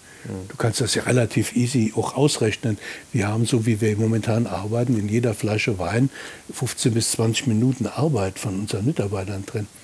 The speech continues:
Speaker 2: Jetzt rechnet mal Facharbeiterstundenlohn brutto, brutto fünfundvierzig Euro, was da allein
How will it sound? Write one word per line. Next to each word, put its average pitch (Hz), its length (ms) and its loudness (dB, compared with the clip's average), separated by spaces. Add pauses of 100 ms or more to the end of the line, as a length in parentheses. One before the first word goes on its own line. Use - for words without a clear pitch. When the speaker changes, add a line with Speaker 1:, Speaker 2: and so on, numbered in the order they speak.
(380)
Speaker 2:
Jetzt - 180 -2
rechnet 127 320 0
mal 104 160 -2 (220)
Facharbeiterstundenlohn 110 1300 0
brutto, 120 300 -2
brutto 113 340 -2
fünfundvierzig 113 800 0
Euro, 110 340 0 (640)
was - 220 -2
da 95 220 0
allein 113 520 2